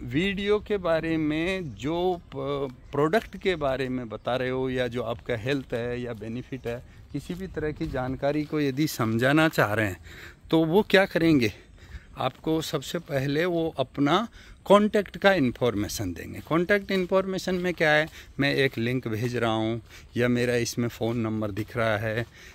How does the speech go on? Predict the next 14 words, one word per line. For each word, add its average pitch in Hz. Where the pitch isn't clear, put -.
या 123
ये 123
मेरा 120
मेल 120
आईडी 107
है, 113
इसके 147
through 143
आप 117
इससे 110
संपर्क 127
कर 117
सकते 117
हो, 113